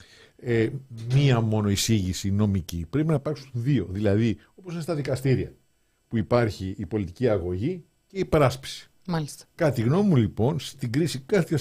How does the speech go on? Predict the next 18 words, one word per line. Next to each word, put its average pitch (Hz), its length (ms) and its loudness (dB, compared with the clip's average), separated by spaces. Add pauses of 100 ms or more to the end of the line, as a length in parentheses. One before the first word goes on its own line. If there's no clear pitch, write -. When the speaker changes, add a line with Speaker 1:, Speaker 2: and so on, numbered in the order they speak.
Speaker 1:
περίπτωση 98 420 -2
θα 143 100 -4
πρέπει 147 220 -6
να 131 60 0
υπάρχει 127 380 -2
μια 160 160 -2
διπλή 120 520 2 (520)
προσέγγιση, 117 680 -2 (180)
η 139 60 -14
προσέγγιση 117 600 -2
της - 240 -18
πολιτικής 95 420 -20
αγωγής 127 420 -4 (320)
και 208 100 -10
η 196 40 -6
προσέγγιση 139 560 -6
της 127 300 -12 (260)
υπεράσπισης. 165 680 -2